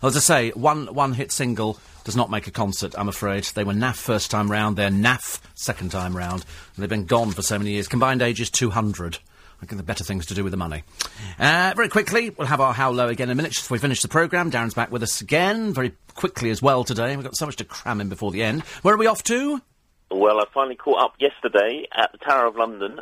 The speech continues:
Speaker 2: dressed to kill. The, uh, armories and, uh, all sorts of collections from around the world have been put together since the first time, since Ele-, Elizabeth the First, to celebrate the, um, fifth hundred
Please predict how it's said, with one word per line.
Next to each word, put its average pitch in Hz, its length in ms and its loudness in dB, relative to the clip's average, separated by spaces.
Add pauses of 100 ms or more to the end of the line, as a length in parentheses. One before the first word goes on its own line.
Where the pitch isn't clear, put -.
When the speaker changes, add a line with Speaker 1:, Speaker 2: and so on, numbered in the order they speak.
(140)
Speaker 2:
dressed 120 220 2 (280)
to - 80 -10
kill. 113 500 4 (420)
The, 85 300 2
uh, 80 240 4 (560)
armories 104 680 2 (160)
and, 90 360 2
uh, 82 160 6 (380)
all 127 120 -2
sorts - 220 -6
of 104 140 -8
collections 92 520 0
from 90 120 -8
around 85 220 4
the 78 60 0
world 73 180 2
have - 60 -16
been 73 100 -10
put - 180 -6
together 73 380 -2
since - 220 -8
the - 80 -10
first 82 260 2
time, 76 280 2 (480)
since 69 180 -12
Ele-, 85 140 6 (280)
Elizabeth 85 440 0
the 87 80 2 (120)
First, 87 220 0
to 87 160 -4
celebrate 110 480 4
the, 98 280 0
um, 95 280 2
fifth 110 140 -2
hundred 87 380 -4